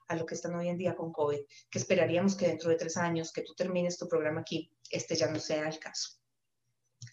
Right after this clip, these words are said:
Em, y tenía otra, eh, Andrés Yaguarana dice, "Cuando mencionas que se debe demostrar un año de trabajo, se entiende que se debe trabajar trescientos sesenta y cinco días del año, es decir, ni un solo día de descanso". No, Andrés,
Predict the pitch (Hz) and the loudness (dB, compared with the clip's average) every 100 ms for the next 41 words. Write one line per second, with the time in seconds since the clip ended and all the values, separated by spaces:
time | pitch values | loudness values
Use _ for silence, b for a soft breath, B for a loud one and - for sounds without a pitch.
0 | b b b b b - 208 208 202 208 | b b b b b 4 8 10 10 12
1 | 208 202 202 202 _ _ _ _ - 240 | 10 10 8 0 _ _ _ _ 0 4
2 | 240 233 269 311 320 311 311 220 220 294 | 8 10 10 10 10 8 8 8 8 8
3 | 381 - _ _ _ _ _ _ _ _ | 6 -6 _ _ _ _ _ _ _ _
4 | - 233 226 226 220 233 240 247 254 247 | 2 6 8 6 6 6 8 10 12 10
5 | 233 226 247 226 220 214 262 285 - - | 8 6 4 6 4 8 8 8 4 10
6 | 240 220 247 247 208 208 214 240 247 247 | 12 12 12 10 10 10 10 10 10 10
7 | 196 196 196 214 226 202 196 208 233 226 | 10 12 12 10 6 6 8 6 6 6
8 | 202 202 220 190 185 202 220 202 - 202 | 8 8 8 8 6 6 6 6 2 2
9 | 196 185 180 185 220 226 226 202 190 254 | 4 2 2 4 10 10 10 8 8 6
10 | 277 208 226 233 208 202 214 214 220 214 | 8 6 6 8 10 10 10 8 10 10
11 | 185 - 208 226 214 190 175 170 - | 8 6 6 8 10 8 8 2 0